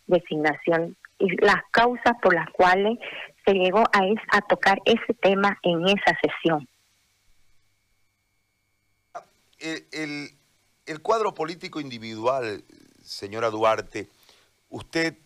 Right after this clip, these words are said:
Speaker 2: eh, es de Demócratas, es de Creemos, eh, ¿cu-, cuál es, cuál es el cuadro político individual, el cuadro político personal?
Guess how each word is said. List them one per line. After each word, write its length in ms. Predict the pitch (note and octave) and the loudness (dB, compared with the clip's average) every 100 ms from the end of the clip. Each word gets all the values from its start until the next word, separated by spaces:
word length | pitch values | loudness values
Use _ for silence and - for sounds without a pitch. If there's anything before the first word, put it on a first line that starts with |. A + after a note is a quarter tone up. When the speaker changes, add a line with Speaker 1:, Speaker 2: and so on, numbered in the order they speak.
| _ | _
Speaker 2:
eh, 260 | B2 A2+ G#2+ _ _ _ _ - | -8 -8 -8 _ _ _ _ -6
es 160 | E3 | -4
de 100 | D#3 | -2
Demócratas, 1040 | C#3 C#3 C#3+ B2+ C#3+ C#3 - C3+ C3+ - - _ _ _ | -4 -2 -2 0 0 0 2 0 0 -8 -14 _ _ _
es 160 | - C#3 | -8 -4
de 120 | C3 | -4
Creemos, 840 | - A#2+ B2+ B2+ B2 A#2+ A#2 - - _ _ _ | -4 -4 -4 -4 -4 -4 -6 -12 -20 _ _ _
eh, 360 | - C#2+ C2+ - _ - | -18 -16 -16 -20 _ -14
¿cu-, 220 | - C3+ | -4 -4
cuál 180 | - E3 | 0 0
es, 220 | E3+ D3+ | 0 -4
cuál 160 | - E3 | -4 -2
es 100 | D#3 | -2
el 80 | D3+ | 0
cuadro 300 | D#3+ D#3+ D#3 | 0 0 -2
político 760 | C3+ C#3 D#3 - C#3+ C3+ - - - - _ | -4 -6 -10 -6 -4 -4 -6 -14 -20 -20 _
individual, 840 | - A2 G#2 G2+ G#2 G#2+ B2 A2 | -14 -12 -10 -10 -6 2 2 2
el 140 | F#2+ - | -4 -4
cuadro 240 | A#2+ A2+ | -4 -4
político 300 | G#2+ A2 G#2+ | -10 -10 -10
personal? 840 | - - - F2 F2+ F#2 D2 C#2+ | -10 -10 -10 -10 -6 -6 -6 -12